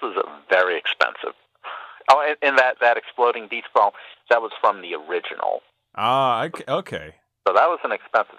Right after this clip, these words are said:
Speaker 1: special effect.
Speaker 2: Wow, that's
Speaker 1: That was an
Speaker 2: that
Speaker 1: expensive beach ball.
Speaker 2: That's amazing.
Speaker 1: <laughs> Yes. I have a feeling that, that, uh, apparently this week our, our, uh, research didn't overlap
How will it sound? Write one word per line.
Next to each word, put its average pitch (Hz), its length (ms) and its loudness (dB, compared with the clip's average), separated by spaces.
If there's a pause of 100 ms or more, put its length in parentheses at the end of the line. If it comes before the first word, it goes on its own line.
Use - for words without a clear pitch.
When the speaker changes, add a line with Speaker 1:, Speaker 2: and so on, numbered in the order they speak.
Speaker 1:
special - 380 -4
effect. - 380 -8 (720)
Speaker 2:
Wow, 80 300 -10
that's 101 220 -8
Speaker 1:
That 180 160 2
was - 40 -12
an - 60 -8
Speaker 2:
that 139 120 -4
Speaker 1:
expensive - 600 -4
beach - 180 -12 (100)
ball. - 300 -2
Speaker 2:
That's 117 200 -6
amazing. 85 440 -14
Speaker 1:
<laughs> - 40 -20 (640)
Yes. 113 460 2 (680)
I 120 220 4
have 127 120 4
a 120 160 -4
feeling 117 380 2 (460)
that, 101 340 4 (400)
that, 101 220 2
uh, 107 180 2
apparently 131 420 2
this 113 140 -6 (100)
week 104 300 -6
our, 87 260 6 (100)
our, 78 440 2
uh, 71 140 4 (100)
research 92 380 -4 (260)
didn't 98 280 -4
overlap 82 580 2